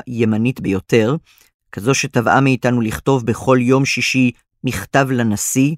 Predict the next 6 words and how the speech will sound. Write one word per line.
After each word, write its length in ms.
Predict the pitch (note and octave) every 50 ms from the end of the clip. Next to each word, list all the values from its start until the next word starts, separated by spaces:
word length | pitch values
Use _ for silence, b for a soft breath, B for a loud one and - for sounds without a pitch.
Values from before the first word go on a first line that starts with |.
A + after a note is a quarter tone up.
| - _ _ _ _ _ _ _ _ _ _ _ _ _
שבו 300 | - - D#3+ C#3+ C#3 D#3+
אנחנו 320 | D#3+ D#3 D3 - D3+ D3 C#3+
הילדים 460 | C#3+ C#3 C3+ C3+ B2+ C3+ D3+ D#3+ D#3
מבקשים, 520 | D3 A#2 B2 - - - C#3+ C#3+ D3 C#3+ C#3 - _ _ _ _ _ _ _ _ A#2+
"Dear 240 | A2 E3 E3+ E3 E3 D3 -
President, 640 | - D3 D3+ C3 D3 C#3+ B2 C#3+ C#3 C#3 C#3 C3 -